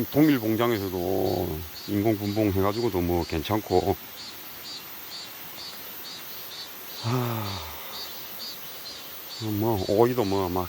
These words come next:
그냥 막, 예, 덜 좀 달랐네. 여기 보이시죠, 여기.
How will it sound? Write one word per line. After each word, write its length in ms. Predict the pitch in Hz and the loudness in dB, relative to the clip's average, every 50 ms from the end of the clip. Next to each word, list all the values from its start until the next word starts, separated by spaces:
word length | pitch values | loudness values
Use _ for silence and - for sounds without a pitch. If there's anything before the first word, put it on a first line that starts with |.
| - | 0
그냥 280 | - 123 127 117 104 90 | 2 4 4 4 4 2
막, 160 | 92 90 85 - - - - - - - - - - - - - - - - - - - - - - - - - - - - - - - - - - - - - - | 0 -2 -2 -4 -8 -12 -12 -12 -14 -14 -12 -12 -12 -12 -12 -14 -14 -14 -14 -14 -12 -12 -12 -12 -12 -12 -14 -14 -14 -14 -12 -12 -12 -10 -12 -12 -12 -12 -12 -8 -4
예, 120 | 92 87 80 80 - - - - - | -2 -2 -2 -4 -6 -10 -12 -10 -8
덜 200 | - 92 98 104 | -4 -4 -2 0
좀 120 | 98 104 92 | 0 0 0
달랐네. 420 | - 101 113 110 92 104 110 95 - - - - - - - - - - - - - - - - - - - - - - - - - - - - - - - - - - - - - - - - - - - - - - - - - - - | 2 2 2 2 2 2 0 0 -2 -4 -10 -12 -12 -12 -12 -10 -10 -10 -10 -10 -12 -12 -12 -12 -12 -12 -12 -12 -12 -10 -10 -10 -10 -10 -12 -12 -10 -10 -10 -8 -8 -8 -8 -8 -8 -10 -10 -8 -8 -10 -10 -10 -12 -12 -12 -10 -10 -6 -4
여기 100 | 101 92 | -4 -4
보이시죠, 360 | - - 104 104 98 - - 76 | -2 0 0 0 0 -2 -4 -4
여기. 160 | 69 69 | -4 -4